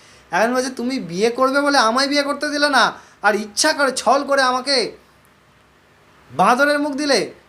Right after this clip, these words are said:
আমি তোমায় অভিশাপ দিচ্ছি।" দেখুন, আরাধ্যকে অভিশাপ দিচ্ছেন। কি বলছেন? যে, "যে বাঁদরকে তুমি অপমান করেছো আমায় মুখ দিয়ে, সেই বাঁদরের দ্বারাই তোমাকে তোমার পরবর্তী অবতারে উদ্ধার পেতে হবে, তোমার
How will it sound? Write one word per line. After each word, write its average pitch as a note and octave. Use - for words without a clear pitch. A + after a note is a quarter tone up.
আমি A#3
তোমায় C#4+
অভিশাপ C4
দিচ্ছি।" G#3+
দেখুন, A3
আরাধ্যকে G3
অভিশাপ A3
দিচ্ছেন। F#3+
কি G3
বলছেন? B3
যে, A#3+
"যে G#3
বাঁদরকে G#3+
তুমি C4
অপমান C#4
করেছো G#3
আমায় G3
মুখ G#3
দিয়ে, G3
সেই F3
বাঁদরের G3+
দ্বারাই A3+
তোমাকে F3+
তোমার F3
পরবর্তী G#3+
অবতারে G3+
উদ্ধার G3
পেতে F#3+
হবে, C#3+
তোমার E3+